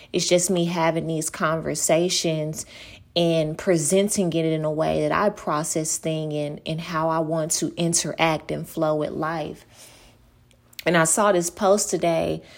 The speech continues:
of somebody saying people got a lot of unsolicited opinions that hold no weight. <laughs> And I thought that that comment was funny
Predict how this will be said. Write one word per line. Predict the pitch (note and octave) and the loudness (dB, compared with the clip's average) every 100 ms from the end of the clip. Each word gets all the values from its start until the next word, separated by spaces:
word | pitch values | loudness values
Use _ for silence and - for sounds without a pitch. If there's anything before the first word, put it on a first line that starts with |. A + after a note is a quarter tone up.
| - - | -18 -8
of | D#3 | -4
somebody | - G3+ F3+ E3+ | 0 2 2 0
saying | E3+ - E3 E3 D#3+ | 0 0 -2 -2 -4
people | E3 F#3 F3+ | -4 -2 -2
got | F3 D#3+ D#3+ - - | -2 -2 -4 -6 -4
a | D3+ | -2
lot | E3 E3 | 0 0
of | D#3 | 0
unsolicited | E3 E3+ - E3 E3+ E3+ F3 D#3 | -2 0 0 2 0 0 -2 0
opinions | D3 - G3 F3+ F3 E3+ E3+ E3 E3 - - - - - | 0 0 -2 0 0 0 0 -2 -2 -4 -8 -20 -20 -4
that | - F3 | 2 2
hold | F#3+ F3+ F3 E3+ | 2 2 4 2
no | E3+ D3+ | 2 2
weight. | D3+ F3 G#3 - G#3+ G3+ | 2 4 4 4 0 0
<laughs> | - - - - | -8 -16 -10 2
And | G3+ | 6
I | A3 | 6
thought | A3+ A#3 A#3 A3+ | 8 8 8 8
that | A3 G#3+ G3 - - - - - - | 8 10 6 2 -18 -20 -20 -20 -14
that | - E3+ G3+ - - | 2 8 10 8 0
comment | - G3+ G#3 G3 C#3 | 2 4 6 4 4
was | D#3 - | 2 0
funny | - C#4 D#4+ A3 G3 | 2 4 4 4 2